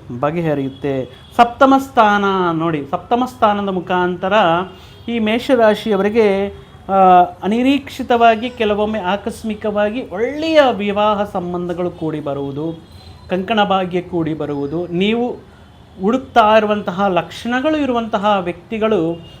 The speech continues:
ನಿಮ್ಮ ಪಾರ್ಟ್ನರ್ ಆಗಿ, ಭಾಗಸ್ವಾಮಿಯಾಗಿ, ನಿಮ್ಮ ಸಂತಾನಕ್ಕಾಗಿರ್ಬೋದು, ನಿಮ್ಮ ವೈಯಕ್ತಿಕವಾಗಿ ನಿಮಗೆ ಆಗಿರ್ಬೋದು, ಈ ವರ್ಷ ಉತ್ತಮ ವಿವಾಹ ಪ್ರಯತ್ನ, ಉತ್ತಮ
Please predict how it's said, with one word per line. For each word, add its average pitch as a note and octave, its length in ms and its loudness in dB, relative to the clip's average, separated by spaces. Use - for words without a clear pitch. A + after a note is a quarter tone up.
ನಿಮ್ಮ F3+ 280 0
ಪಾರ್ಟ್ನರ್ E3+ 460 2
ಆಗಿ, D3+ 300 -2
ಭಾಗಸ್ವಾಮಿಯಾಗಿ, D3 800 -6
ನಿಮ್ಮ A3+ 220 -4
ಸಂತಾನಕ್ಕಾಗಿರ್ಬೋದು, D#3+ 1080 -2
ನಿಮ್ಮ E3 180 -2
ವೈಯಕ್ತಿಕವಾಗಿ E3 760 -2
ನಿಮಗೆ F3 340 -2
ಆಗಿರ್ಬೋದು, D3 720 -6
ಈ G#3 280 -2
ವರ್ಷ E3 300 -6
ಉತ್ತಮ G3+ 320 -2
ವಿವಾಹ G3 500 0
ಪ್ರಯತ್ನ, E3+ 600 -4
ಉತ್ತಮ B3+ 480 2